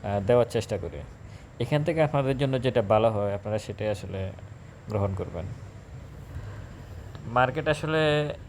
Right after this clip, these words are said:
আজকে বাষট্টি পয়েন্ট প্লাস হলো, এটা যেমন সত্য, গতকালকে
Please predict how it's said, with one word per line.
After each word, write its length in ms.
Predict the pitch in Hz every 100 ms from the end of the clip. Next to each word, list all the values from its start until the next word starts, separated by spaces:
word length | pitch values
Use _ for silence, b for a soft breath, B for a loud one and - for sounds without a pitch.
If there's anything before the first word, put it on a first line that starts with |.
| - - - - - - - - -
আজকে 400 | 123 - 139 131
বাষট্টি 420 | 147 143 139 151 -
পয়েন্ট 400 | 143 143 143 135 - -
প্লাস 380 | 123 120 120 135
হলো, 300 | 113 107 117 156 - -
এটা 200 | 127 120
যেমন 300 | 123 123 131
সত্য, 540 | - 120 - 107 104 - -
গতকালকে 600 | 113 113 113 117 110 117